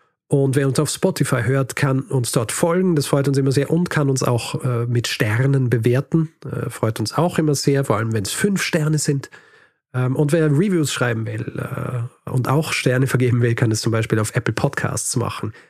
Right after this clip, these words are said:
kann das auf panoptikum punkt i o machen oder grundsätzlich überall, wo Podcasts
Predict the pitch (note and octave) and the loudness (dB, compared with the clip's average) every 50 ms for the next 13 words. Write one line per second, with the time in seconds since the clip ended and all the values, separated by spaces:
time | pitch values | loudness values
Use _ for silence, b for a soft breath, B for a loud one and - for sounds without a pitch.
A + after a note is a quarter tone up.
0 | B B B _ - - A#2+ A2+ A2 G#2+ G#2+ G#2 - - A2+ G#2 G2+ - - - | B B B _ -2 0 0 0 0 0 -2 -4 -2 -2 -2 -2 -2 -4 -4 -2
1 | - G#2+ - - C#3 C#3 - - - C3+ B2 - - B2 A#2+ - - B2+ B2 - | -2 -2 0 0 0 -2 -2 0 -2 -2 2 2 2 0 0 0 -2 -2 0 0
2 | - C3+ C#3+ D#3+ F3 E3+ D#3 C#3 B2+ - - C3 B2 A#2+ B2+ A#2 - C3+ C3 - | 0 2 2 2 2 2 2 0 0 2 2 2 4 2 2 2 2 0 2 2
3 | C3+ - - B2 - - B2+ A#2+ A#2+ B2 A#2+ A2+ G#2+ G#2 A2+ G#2+ - - - C#3 | 0 0 0 0 0 2 2 2 2 2 2 0 2 0 0 -2 0 -2 -4 -2
4 | - - - B2 A2+ - - - - - | -2 -2 0 0 0 -2 -2 -6 -8 -8